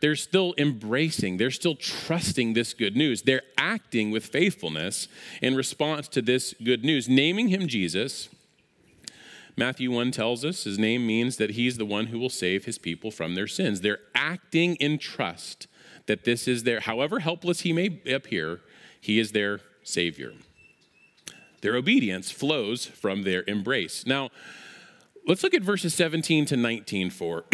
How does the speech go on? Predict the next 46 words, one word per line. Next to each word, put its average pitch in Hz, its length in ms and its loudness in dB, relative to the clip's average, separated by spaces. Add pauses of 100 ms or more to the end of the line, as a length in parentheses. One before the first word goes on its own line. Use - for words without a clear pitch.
(140)
<clears throat> - 220 -6
for 104 220 0
a 98 40 0
moment. 87 340 -2
I - 20 -2
wanna 117 280 0 (880)
bear 127 280 4
down 117 340 0
here 101 240 -6
and 104 160 0
consider 110 640 0 (420)
the 117 100 6
nature 131 540 2
of, 113 180 0
of 131 160 2
Mary's 165 480 2
embrace 131 540 2
of 107 100 -6
the 107 80 -4
good 110 220 0
news 110 240 2
in 110 180 0
particular, - 600 -4
right? 85 180 -2
She's 123 220 0
definitely 151 480 2
doing 120 260 2
more 113 280 4
than 104 200 -2
just 95 240 -2
hearing. 73 280 -6
So 101 120 -6
verse 160 240 -2
seventeen, 123 640 0 (320)
when 117 160 6
they 170 120 6
saw 104 280 -2
it, 101 80 -4
that's 120 180 -2
the 147 120 0
shepherds, 92 460 -2
when 98 120 2
they 110 120 4
saw 117 300 0
the 117 160 -4
sign, 80 460 -6